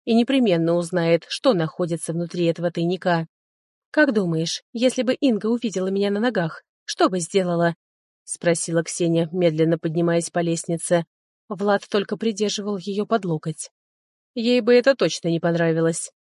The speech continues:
отвечал он, мысленно все еще пребывая в душевой первого этажа. Но ведь все равно придется когда-нибудь это открыть, вздохнула Ксения.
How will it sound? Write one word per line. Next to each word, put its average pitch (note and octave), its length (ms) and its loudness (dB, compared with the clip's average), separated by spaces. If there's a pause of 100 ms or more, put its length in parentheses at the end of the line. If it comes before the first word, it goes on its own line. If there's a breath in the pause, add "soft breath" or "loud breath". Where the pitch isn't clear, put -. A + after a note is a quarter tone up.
(380)
отвечал F3 560 -2
он, E3+ 300 2
мысленно F#3 500 0
все F3 200 -2
еще F3 220 -4
пребывая E3+ 460 0
в E3 60 -10
душевой F3+ 420 -4
первого E3+ 460 0
этажа. E3+ 460 -2 (680)
Но B3+ 120 2
ведь A#3 160 -2
все - 180 -2
равно C4 220 4
придется F3 420 -2
когда-нибудь F#3 560 -2
это F#3+ 160 0
открыть, F#3+ 480 -4 (520)
вздохнула F3+ 580 0
Ксения. F3 540 0